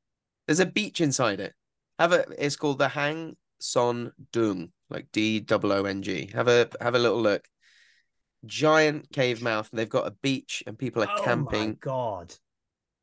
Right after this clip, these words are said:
Speaker 2: That is wild.
Speaker 1: It just doesn't even look real. It's like Avatar
Speaker 2: Yeah,
Speaker 1: stuff.
Speaker 2: literally.
Speaker 1: Like the si-, if you look at the <laughs> size of the tents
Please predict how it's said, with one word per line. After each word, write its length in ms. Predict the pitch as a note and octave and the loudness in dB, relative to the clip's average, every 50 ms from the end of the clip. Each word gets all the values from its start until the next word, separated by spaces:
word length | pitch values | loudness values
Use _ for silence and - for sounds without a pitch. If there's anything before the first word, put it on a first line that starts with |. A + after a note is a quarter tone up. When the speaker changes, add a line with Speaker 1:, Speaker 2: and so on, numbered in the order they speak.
| _ _ _ _ _ _ _ _ _ _ _ _ _ _ _ _ - | _ _ _ _ _ _ _ _ _ _ _ _ _ _ _ _ -2
Speaker 2:
That 200 | F3 E3 E3 D#3 | 0 0 2 2
is 120 | D3 B2+ C3 | 0 0 0
wild. 920 | C#3 D3 D3+ E3 E3+ F3+ F#3+ G3 F3+ F3 E3+ D#3+ D3 B2+ G#2+ F#2 E2 E2+ - _ _ _ _ _ _ _ _ _ _ _ _ _ _ _ _ _ _ _ _ _ _ _ _ - | -4 -6 -6 -4 -4 -4 -2 -2 0 0 0 0 -2 -2 -4 -6 -10 -12 -18 _ _ _ _ _ _ _ _ _ _ _ _ _ _ _ _ _ _ _ _ _ _ _ _ -12
Speaker 1:
It 60 | - | -8
just 160 | - F3+ F#3 F3 | -6 -4 2 2
doesn't 220 | D3+ C#3+ D3 D3+ | 2 4 4 4
even 160 | C#3 C3 B2+ | 2 4 2
look 100 | B2 F2 | 0 0
real. 360 | E2 B2+ D3+ D3 B2+ G#2+ G#2 | 2 2 4 4 4 4 2
It's 120 | A2+ - - | 0 0 -2
like 160 | C#3 B2+ - | -2 -2 0
Avatar 600 | - B2 C3+ C3+ B2 - A#2 G2 F#2 F#2 F2+ - _ _ _ _ _ _ _ _ _ _ - - | 0 0 0 0 -2 -2 -2 -4 -4 -4 -10 -10 _ _ _ _ _ _ _ _ _ _ -2 2
Speaker 2:
Yeah, 120 | G#3 F#3 | 2 4
Speaker 1:
stuff. 320 | F3 G3+ A3 F#3 G#2 G3 D3 | 6 6 4 4 4 0 -2
Speaker 2:
literally. 160 | A#2+ G#2 F#2 - _ _ _ _ _ _ _ _ _ _ _ _ _ _ _ _ _ _ _ _ _ _ _ _ _ _ _ _ - | -4 -6 -8 -12 _ _ _ _ _ _ _ _ _ _ _ _ _ _ _ _ _ _ _ _ _ _ _ _ _ _ _ _ -2
Speaker 1:
Like 140 | A#2+ A2+ - | -2 -2 0
the 100 | D3+ C#3+ | 0 2
si-, 140 | - - - | 4 4 4
if 260 | C#3+ D3+ D#3 D3 - | 6 6 4 4 4
you 80 | D#3+ C#3+ | 2 4
look 160 | D#3 D3 - | 4 4 2
at 60 | C3+ | 0
the 60 | B2 | -2
<laughs> 120 | - - - | -2 0 0
size 280 | C#3+ - C#3+ C3+ C3+ | 0 -2 -2 -4 -4
of 80 | C#3+ C#3 | -4 -2
the 100 | A#2+ A2+ | -2 -2
tents 480 | - - C#3 B2 G#2+ - - - - | 0 2 2 2 0 -2 -10 -16 -20